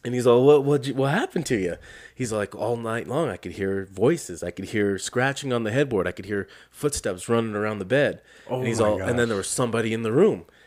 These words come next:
Speaker 1: There was somebody, I guess, the shadow figure chilling at the bed, at the end of the, the foot of the bed, but progressively getting closer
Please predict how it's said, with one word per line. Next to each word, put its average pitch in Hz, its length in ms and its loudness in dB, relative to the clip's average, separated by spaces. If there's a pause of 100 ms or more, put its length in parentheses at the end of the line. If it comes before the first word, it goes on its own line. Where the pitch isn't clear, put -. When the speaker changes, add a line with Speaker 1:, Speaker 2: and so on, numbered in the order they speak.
Speaker 1:
There 98 100 -6
was 95 100 -8
somebody, 120 500 -2 (340)
I 95 100 -2
guess, 107 160 -4
the 104 100 0
shadow 135 340 0
figure 98 380 -2
chilling 107 400 -2
at 101 140 -4
the 95 60 -4
bed, 120 420 0
at 101 100 -4
the 107 80 0
end 101 120 -4
of 95 80 -8
the, 92 320 -2 (260)
the - 80 -18
foot 110 200 0
of 95 80 -2
the 90 60 -6
bed, 113 360 0 (420)
but - 260 -4 (340)
progressively 113 640 0
getting 101 320 -4
closer - 540 -4